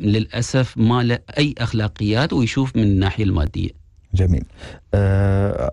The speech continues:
Speaker 2: من بين النصائح اللي توجهون للراغبين بإجراء عمليات التجميل غير العلاجية؟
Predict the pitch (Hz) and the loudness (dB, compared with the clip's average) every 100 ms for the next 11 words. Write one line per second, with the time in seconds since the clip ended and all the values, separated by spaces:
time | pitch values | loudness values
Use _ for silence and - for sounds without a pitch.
0 | - 123 123 131 160 165 147 131 - 135 | -4 0 2 2 2 2 2 0 0 0
1 | 131 120 110 117 110 113 110 107 101 98 | 0 0 -2 -2 -2 0 2 2 2 0
2 | 95 95 98 101 98 90 98 92 92 95 | 2 2 2 0 2 2 2 2 2 2
3 | 92 - 87 92 95 85 95 98 87 82 | 0 -2 -2 2 0 0 0 2 2 0
4 | 80 80 65 71 - - - | 0 0 -2 -4 -10 -10 -12